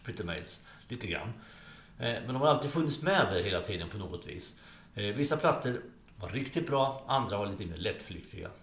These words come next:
Sen kom tjugohundratio Pandemonium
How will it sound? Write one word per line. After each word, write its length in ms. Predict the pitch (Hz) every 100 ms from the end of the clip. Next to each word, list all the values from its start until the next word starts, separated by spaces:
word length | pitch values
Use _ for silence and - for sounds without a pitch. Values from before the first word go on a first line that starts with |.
| - - - - - -
Sen 300 | - 226 202
kom 260 | - 117 98 - - - - - -
tjugohundratio 760 | - 147 113 101 151 107 - - - -
Pandemonium 640 | - 127 123 101 82 123 71